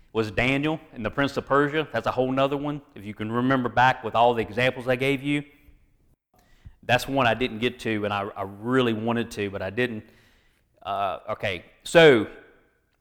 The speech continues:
"Let no man say when he is tempted, 'I am tempted of God,' for God cannot be tempted with evil, neither tempteth he any man. But every man is tempted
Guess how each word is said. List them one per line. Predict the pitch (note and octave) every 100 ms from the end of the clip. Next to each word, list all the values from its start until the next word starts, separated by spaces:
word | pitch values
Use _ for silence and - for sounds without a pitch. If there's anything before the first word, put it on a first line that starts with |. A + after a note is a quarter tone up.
| _ _ _ _ -
"Let | A#2+ C#3 C#3
no | D3+
man | D#3+ D#3+ D3+ B2+ C#3+ - - - -
say | - - E3+ E3+ C#3+ A#2+
when | A#2 B2
he |
is | E3+ F3
tempted, | E3 C3 C#3 C3+ -
'I | B2
am | A#2+
tempted | D3 C#3+ F3
of | F3+ D3
God,' | B2 A#2+ - - -
for | D3
God | A2 C3+ F#3 A3+ G#3 - - - -
cannot | - D3+ C3 C#3 F3 - D#3+
be | F#3
tempted | - F3 D#3 E3+ D3+
with | C3 D#3+ E3 -
evil, | G#3+ A#3+ G#3 D3+
neither | C#3+ D#3+ E3+ F3+
tempteth | F3 - D#3+ - F3 - -
he | D#3+ E3 C#3+
any | C#3 C#3
man. | C3+ C#3 G3+ G#3+ A#2+ G#2 A2+ - _ _ _ _
But | C#3+ C#3+
every | E3 G#3+ A#3
man | F#3 F3 D#3+ C3 A#2 B2+
is | C#3+ F3 B3+ -
tempted | - C#4 C#4 - C3+ A#2